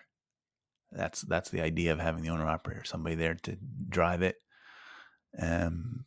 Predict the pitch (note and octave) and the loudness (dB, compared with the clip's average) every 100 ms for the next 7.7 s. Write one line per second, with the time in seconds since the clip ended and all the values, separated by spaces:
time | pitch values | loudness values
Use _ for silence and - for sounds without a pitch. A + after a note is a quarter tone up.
0 | _ _ - F2 F#2 F#2 F2 F2 F2 E2+ | _ _ -8 4 8 8 10 10 10 8
1 | E2+ E2+ E2 E2 - E2+ E2+ E2 E2+ F2 | 6 8 6 2 0 0 0 0 -2 0
2 | E2 E2 - _ _ - E2+ - E2+ E2 | 0 0 -2 _ _ -4 -2 2 4 4
3 | E2 B2+ B2 D#2+ E2 E2 F2 - - F2 | 2 -2 -6 -4 -2 -2 -4 -4 2 6
4 | E2+ E2+ - F2 F#2+ - F#2+ F2+ F2 E2+ | 6 6 4 4 4 4 2 2 2 0
5 | F2 - - - - - A#2 E2 F2 F#2 | -4 -12 -20 -20 -12 4 8 8 8 8
6 | E2 E2+ D#2 E2 - C#2+ A#2 - _ _ | 8 6 0 0 -4 -8 -10 -18 _ _
7 | - E2 E2+ - D#2+ D#2 | -6 2 2 2 2 0